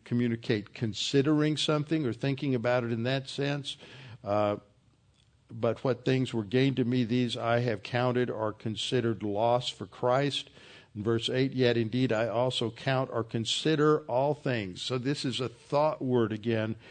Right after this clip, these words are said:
related to, uh, Christianity. That we are to consider the patience of God, the long suffering of God.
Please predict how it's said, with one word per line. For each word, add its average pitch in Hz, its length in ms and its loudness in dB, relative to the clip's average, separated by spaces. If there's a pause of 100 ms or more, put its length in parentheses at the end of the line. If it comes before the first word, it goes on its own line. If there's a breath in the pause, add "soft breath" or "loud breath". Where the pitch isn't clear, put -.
(280 loud breath)
related 120 580 2
to, 117 440 0
uh, 110 180 -2
Christianity. 117 1040 -2 (720 loud breath)
That 120 220 4
we 139 200 6
are 143 140 6
to 135 180 0
consider 151 680 2
the 123 400 2 (140)
patience 160 640 2
of 131 140 -4
God, 156 320 4
the 117 80 2
long 135 640 4
suffering 139 760 2
of 117 180 -2
God. 117 540 0